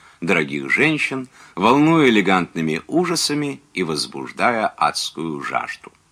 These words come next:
Год спустя фильма попала в Ленинград, на петербургскую сторону,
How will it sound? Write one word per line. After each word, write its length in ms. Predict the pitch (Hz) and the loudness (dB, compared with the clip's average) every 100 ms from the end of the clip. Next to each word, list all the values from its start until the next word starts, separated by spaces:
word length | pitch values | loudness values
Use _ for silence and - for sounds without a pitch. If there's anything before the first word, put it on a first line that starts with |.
| _ _ _ _ _ _ _ _ - | _ _ _ _ _ _ _ _ -2
Год 220 | 165 226 | 0 2
спустя 560 | - - 95 - 104 120 | -2 -2 -4 0 0 0
фильма 420 | - 180 202 170 | -2 -2 2 2
попала 480 | - - 151 160 151 | 0 4 4 4 2
в 80 | 127 | 2
Ленинград, 840 | 170 156 131 80 80 87 87 - - - | 0 0 0 0 4 4 4 -4 -20 -14
на 160 | - 92 | -6 -6
петербургскую 880 | 101 104 98 156 170 - - 71 67 | -4 -4 -2 -2 -2 -6 -8 -6 -6
сторону, 580 | - 151 175 175 170 | -4 0 2 2 -4